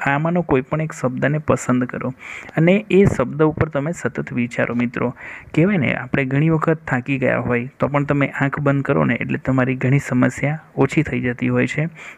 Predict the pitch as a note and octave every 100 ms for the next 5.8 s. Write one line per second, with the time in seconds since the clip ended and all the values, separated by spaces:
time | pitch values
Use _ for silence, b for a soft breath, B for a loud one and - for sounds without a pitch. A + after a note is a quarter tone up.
0 | B C#3 - B2+ D3 C#3+ D3+ C3+ B2 C#3+
1 | C#3+ C#3+ C3 - C3 C3 C3 C3 C3 B2+
2 | - C#3+ - B2+ B2+ C3+ C#3 B2 - D3
3 | B2+ B2 E3+ D#3+ B2+ B2+ C3+ C3 C3 C3
4 | C3 B2+ C#3+ C#3+ C#3+ C#3 B2 A#2+ - A#2
5 | B2+ B2+ B2+ C3 C3 B2 C3+